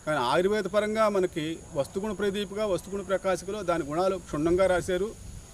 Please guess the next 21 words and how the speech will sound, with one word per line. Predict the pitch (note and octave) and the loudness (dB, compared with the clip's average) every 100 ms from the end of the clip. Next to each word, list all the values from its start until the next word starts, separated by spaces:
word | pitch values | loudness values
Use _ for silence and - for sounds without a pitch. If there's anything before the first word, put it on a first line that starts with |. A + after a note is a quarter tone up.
| - - - | -18 -14 -2
ప్రతి | D#3 E3 A3+ G3+ | 0 0 0 2
చోట | A3+ A#3+ F#3 | 4 4 4
దొరుకుతుంది, | F3+ F#3 A3 A3 B3 - - - - | 4 2 -2 -2 -2 -6 -14 -10 0
కానీ | F3 B3 G#3+ | 2 2 -2
పూర్తిగా | F3 F#3 B3 - C4 C#4+ B3 A3 A#3+ - - - - - - - - - A3+ | -6 -4 -4 -2 6 8 8 6 2 -6 -20 -20 -20 -20 -20 -20 -20 -8 -4
కొంతమందికి | A3 A3+ A3 A#3+ B3 A3+ A#3+ - - - - - - - G3 | -2 0 0 0 -2 -2 -4 -8 -14 -20 -20 -20 -16 -2 2
అది | F#3+ F3 D3+ C#3 - - - - - - - - D#3 | 4 4 2 -4 -12 -20 -20 -20 -20 -20 -20 -6 -2
పెద్ద | E3 G#3 | -2 2
పెద్ద | A#3+ A#3 | 4 4
వైద్యులకు | A#3 G#3+ B3 G3+ | 4 0 -4 -4
తెలుసు, | G#3+ G3 B3 C4 - - - - - - - - - - | -4 -4 -6 -8 -10 -16 -16 -16 -16 -16 -16 -18 -16 -12
ఇప్పుడు | - A#3 A3 G#3 F#3 F#3+ | -8 -2 2 2 2 0
చిన్న | G3+ A3+ | 0 0
వ-, | G3 | 0
చిన్న | A3+ A3+ | -2 -2
వైద్యులకి | G3+ A3 G3+ G#3+ - | -2 -4 -8 -10 -6
కూడా | G#3 A3+ - | -2 -2 -2
తెలుసు, | F3+ - B3 - - - - - | -4 -4 -10 -12 -16 -18 -16 -4
తెలియదని | D#3 G3+ A#3 A3 F#3+ | 0 2 0 2 2
కాదు. | G3 A#3+ - - - - F#3 | 2 0 -12 -18 -18 -10 -2
ఇంకోసారి | A3 G3 G3+ A#3 | 0 4 6 6